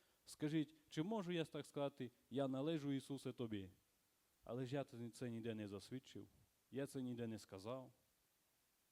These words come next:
Ніхто цього не знає. Можливо, десь сам і сказав: «Так, я вірую, так, я, я віруючий, так, я ходжу до церкви», але я не рішив і не сказав йому так.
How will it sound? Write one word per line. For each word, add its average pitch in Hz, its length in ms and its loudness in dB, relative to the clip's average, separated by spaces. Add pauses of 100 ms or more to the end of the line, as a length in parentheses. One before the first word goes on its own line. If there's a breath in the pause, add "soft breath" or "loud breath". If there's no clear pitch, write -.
(260)
Ніхто 143 300 -2
цього 120 200 -4
не 110 140 -6
знає. 127 380 -6
Можливо, 165 340 0
десь 170 220 -4
сам 180 220 -2
і 170 60 0
сказав: 156 540 -4
«Так, 160 260 0
я 127 120 2
вірую, 165 440 2
так, 139 300 -2
я, 113 200 -2 (840 soft breath)
я 110 340 0
віруючий, 143 560 2
так, 110 220 -4
я 107 80 -6
ходжу 107 260 -8
до 110 100 -2
церкви», 131 540 -4
але 110 300 0
я 139 180 0
не 135 200 0
рішив 123 360 -4
і 117 80 -6
не 110 120 -4
сказав 110 420 -2
йому 101 220 0
так. 87 240 -10